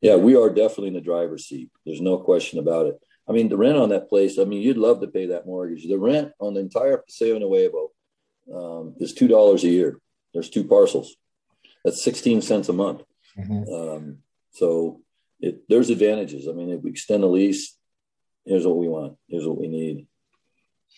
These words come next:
Speaker 2: So,
Speaker 1: Does that make
Speaker 2: um,
Speaker 1: sense?
Speaker 2: yeah, no, no. I mean, and I've read, uh, through, you know, the, the documents, you know, leading up to the planning commission meeting.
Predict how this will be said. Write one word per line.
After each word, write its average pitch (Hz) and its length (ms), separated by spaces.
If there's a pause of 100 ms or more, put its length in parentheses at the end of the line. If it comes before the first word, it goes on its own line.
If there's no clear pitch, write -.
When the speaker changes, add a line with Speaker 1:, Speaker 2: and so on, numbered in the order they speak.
(760)
Speaker 2:
So, 147 340
Speaker 1:
Does - 20
that 98 60
make 110 160
Speaker 2:
um, 120 60
Speaker 1:
sense? 123 300 (920)
Speaker 2:
yeah, 135 340
no, 127 240
no. 123 120
I 123 160
mean, 127 160
and 123 140
I've 123 180
read, 123 500
uh, 101 220
through, 117 640 (640)
you 127 120
know, 110 140
the, 110 340
the 117 80
documents, 107 920
you 110 80
know, 104 140
leading 107 280
up 101 200
to 104 160
the 95 100
planning 107 320
commission 104 400
meeting. 95 380